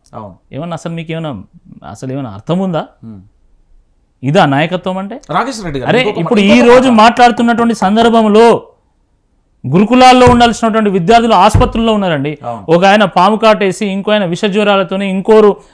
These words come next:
Speaker 2: విష ఆహారం తిని గురుకులాల్లో ఉన్నారు. మీ పిల్లలకు ఇట్లా జరిగితే మీరు ఊరుకుంటారా?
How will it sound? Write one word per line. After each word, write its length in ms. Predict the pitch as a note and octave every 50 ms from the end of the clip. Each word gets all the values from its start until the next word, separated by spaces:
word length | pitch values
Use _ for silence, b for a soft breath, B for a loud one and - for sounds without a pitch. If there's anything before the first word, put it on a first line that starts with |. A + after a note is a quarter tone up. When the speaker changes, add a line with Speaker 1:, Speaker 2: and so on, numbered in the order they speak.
| b -
Speaker 2:
విష 160 | D3 E3+ -
ఆహారం 520 | G#3 F#3 G3 G#3+ G3+ A3+ A3+ A3+ A3 G#3+ G3+
తిని 340 | F3+ E3 D#3 E3+ G3+ C4 - _ _ _ _ _ _ _ _ _ _ _ -
గురుకులాల్లో 540 | B2 E3 G#3 G#3+ A#3 A#3 A#3 A3 G#3+ G3+ G3
ఉన్నారు. 220 | F#3+ F3 D#3+ C3+
మీ 300 | A#2+ B2+ C3+ E3 G#3 A#3+
పిల్లలకు 640 | - - A3 A3 B3 B3+ B3 A3+ B3 A#3+ A#3 A3 - -
ఇట్లా 260 | F#3 F#3+ E3+ F#3+ F#3
జరిగితే 240 | F#3 F#3+ G#3 G#3+ G3+
మీరు 200 | F#3 F3 D#3+ F3
ఊరుకుంటారా? 440 | F#3 F3 - E3 C#3 C3+ C#3+ G#3